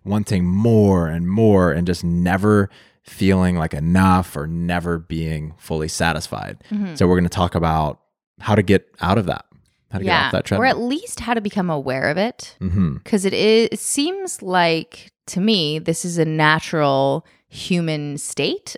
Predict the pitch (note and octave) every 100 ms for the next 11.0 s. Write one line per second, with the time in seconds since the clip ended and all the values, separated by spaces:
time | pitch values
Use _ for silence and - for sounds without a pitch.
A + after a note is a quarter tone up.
0 | - D3+ D3 - D#3 E3 D3+ - - D3+
1 | C#3+ C#3 C#3 - - _ - - - -
2 | F3 E3 D#3+ D3+ C#3 C#3 - D#3+ D3+ -
3 | F3+ - - - G#3 A3 G3+ F3+ F3+ E3+
4 | - - G#3 G#3+ G#3 G3+ G3 G3 - _
5 | _ - G3 F3 D#3+ - - - E3+ E3
6 | - - - A3+ A#3+ B3+ A3+ F3+ - F#3+
7 | F#3 G#3 G3+ F#3 F3 - F3+ D3 D#3+ -
8 | E3+ E3 E3 D#3+ E3+ G3+ - E3 D#3+ E3
9 | F3 D#3 C#3 B2+ - - D3+ D3+ E3 F3+
10 | F#3 E3+ - E3 D#3 - F#3 C#3+ C3